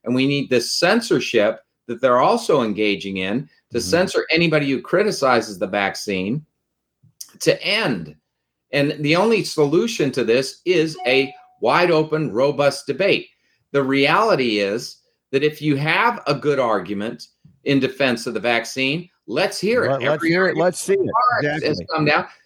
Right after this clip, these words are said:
Speaker 1: Don't censor the whole thing. Don't keep back from us the data. Give
Speaker 2: Mm-hmm.
Speaker 1: us the data.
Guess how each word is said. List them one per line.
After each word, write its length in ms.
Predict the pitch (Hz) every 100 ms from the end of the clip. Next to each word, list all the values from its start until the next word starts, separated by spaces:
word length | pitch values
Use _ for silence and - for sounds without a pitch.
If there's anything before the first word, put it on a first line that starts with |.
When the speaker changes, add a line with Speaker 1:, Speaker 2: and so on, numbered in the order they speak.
| _
Speaker 1:
Don't 260 | 170 254 -
censor 560 | - 190 160 156 147
the 140 | 123 117
whole 340 | 127 110 107
thing. 320 | 135 143 196 - _ -
Don't 260 | 208 247
keep 380 | - 185 156 -
back 340 | 135 123 120 -
from 280 | 127 117
us 160 | 107 -
the 100 | 104
data. 480 | 85 110 113 147 185 - _ _
Give 220 | 240 277
Speaker 2:
Mm-hmm. 80 | 277
Speaker 1:
us 160 | 180 -
the 140 | - -
data. 340 | 101 76 -